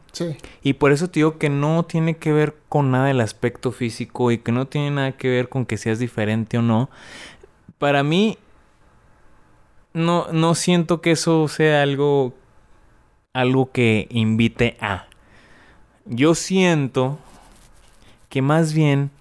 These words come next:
Speaker 2: es, como te lo mencionaba antes, ¿qué, qué, qué está pasando con uno mismo que está logrando, que está permitiendo eso? ¿Qué está pasando con uno mismo que se la está creyendo?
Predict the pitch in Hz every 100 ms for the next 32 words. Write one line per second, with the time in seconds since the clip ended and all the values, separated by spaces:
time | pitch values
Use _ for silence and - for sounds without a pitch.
0 | _ 127 139 - - - _ _ _ _
1 | _ _ 139 135 123 120 117 117 113 135
2 | 127 139 147 143 139 131 139 143 - -
3 | _ _ _ _ _ _ _ _ _ _
4 | 143 - - 147 135 - 156 151 170 -
5 | 165 165 160 165 160 131 123 131 143 143
6 | 135 139 - 123 - - 123 131 131 131
7 | 131 - 120 - 123 156 139 110 - 120
8 | 123 123 127 - 104 - - 127 - 151
9 | 151 147 156 151 139 135 143 143 143 131
10 | - 110 98 - 120 - 131 139 135